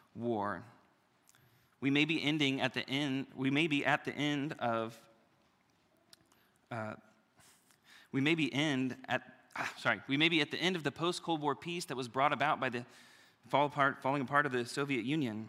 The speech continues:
And the fear that can come from large-scale war is anxiety-provoking. Natural disasters ravage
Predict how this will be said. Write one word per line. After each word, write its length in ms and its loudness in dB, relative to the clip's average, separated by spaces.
And 80 -4
the 60 -2
fear 240 2
that 100 -2
can 140 -4
come 200 -2
from 160 -2
large-scale 420 2
war 200 -2
is 140 -4
anxiety-provoking. 1160 -4
Natural 340 2
disasters 640 -4
ravage 520 0